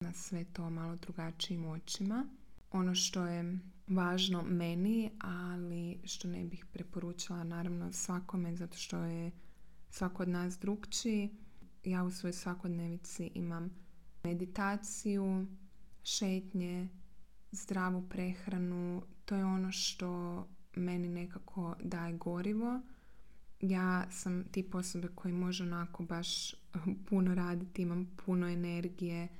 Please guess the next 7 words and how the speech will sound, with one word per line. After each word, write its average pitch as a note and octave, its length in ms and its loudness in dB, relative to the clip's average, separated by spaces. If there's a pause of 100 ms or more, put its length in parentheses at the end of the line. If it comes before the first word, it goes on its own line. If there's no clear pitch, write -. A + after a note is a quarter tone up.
(180)
mogu F#3+ 220 6
puno F#3+ 300 4
pričati, F3+ 640 0
mogu F3 320 0
puno F#3 280 2
dati. F#3 640 0 (720)
I F#3 460 6